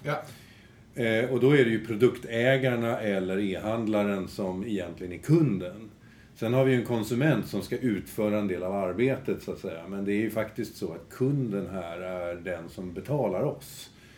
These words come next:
Speaker 2: Och det här är ju, måste ju gå på marknadsföringsbudgeten på ett eller annat sätt. Så då är det ju liksom bolag som har en ny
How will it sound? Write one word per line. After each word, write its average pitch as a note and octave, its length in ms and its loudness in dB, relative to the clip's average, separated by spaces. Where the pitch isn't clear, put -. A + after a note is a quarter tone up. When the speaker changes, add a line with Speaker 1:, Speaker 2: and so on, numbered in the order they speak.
Speaker 2:
Och G#2 360 2
det G#2 140 -4
här A#2+ 160 6
är B2+ 40 8
ju, G#2+ 280 4
måste A2 400 -2
ju F#2+ 60 0
gå F#2+ 120 2
på G2+ 100 -6
marknadsföringsbudgeten F#2+ 1200 -4
på F2+ 100 -8
ett F2 160 -10
eller F2+ 120 -12
annat F#2 180 -14
sätt. F#2+ 200 -10
Så - 100 -16
då G#2 200 0
är G2 80 2
det F#2 60 -4
ju G2 180 -2
liksom F#2 400 -6
bolag A#2+ 480 6
som A2 140 0
har A2 120 4
en A2+ 80 2
ny G#2 120 2